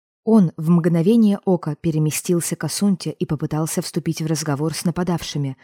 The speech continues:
Одновременно магистру приходилось сдерживать воинственные порывы коллеги. Юлианна потянула нас прочь, убеждая, преподаватели во всём разберутся. Липнер так не считал. Но пущенное в бок болезненное заклинание заставило подчиниться.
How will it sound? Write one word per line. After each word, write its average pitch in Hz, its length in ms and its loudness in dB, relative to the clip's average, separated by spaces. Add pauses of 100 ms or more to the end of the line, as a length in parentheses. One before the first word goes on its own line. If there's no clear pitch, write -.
(200)
Одновременно 165 680 2
магистру 156 600 -2 (220)
приходилось 160 600 0
сдерживать 160 580 -2
воинственные 160 680 -2
порывы 156 380 -2
коллеги. 165 480 -2 (360)
Юлианна 190 600 0 (200)
потянула 180 480 0
нас 165 220 -2
прочь, 147 400 -8 (200)
убеждая, 151 600 -2 (220)
преподаватели 165 720 -2
во 147 100 -4
всём 160 260 -2
разберутся. 165 720 -4 (380)
Липнер 196 420 0
так 175 260 -8
не 165 100 0
считал. 165 440 -6 (420)
Но 190 180 4
пущенное 175 580 0
в 156 80 -6
бок 180 220 2
болезненное 160 640 0
заклинание 160 800 0
заставило 170 640 -2
подчиниться. 160 800 -2